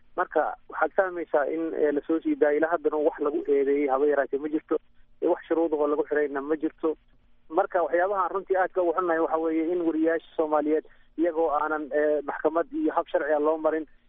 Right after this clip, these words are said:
in mararka qaarkood, eh, la iska soo qabanayo, la xirayo. Weliba, eh, bilihii u dambeeyey waxaad moodaa in aad noogu soo badanayso, eh, arrimaha wariyaasha iyo warbaahinta la xirayo.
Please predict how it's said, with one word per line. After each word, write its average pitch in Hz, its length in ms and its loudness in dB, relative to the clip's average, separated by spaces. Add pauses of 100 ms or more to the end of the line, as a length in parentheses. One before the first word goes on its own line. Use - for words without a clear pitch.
(140)
in 160 120 -2
mararka 156 300 0
qaarkood, 147 520 0
eh, 147 220 0
la 147 80 2
iska 156 180 -6
soo 156 140 2
qabanayo, 151 380 0
la 143 140 0
xirayo. 156 300 0
Weliba, 165 260 2 (440)
eh, 160 240 2
bilihii 185 420 -2
u - 40 0
dambeeyey 156 400 0
waxaad 151 220 -2
moodaa 143 320 0
in 160 140 -8 (100)
aad 175 200 0
noogu 156 220 -2
soo 147 140 0
badanayso, 139 600 -2 (340)
eh, 143 120 0
arrimaha 147 380 0
wariyaasha 147 540 -2
iyo 139 400 0
warbaahinta 139 560 -2
la 131 120 0
xirayo. 147 400 0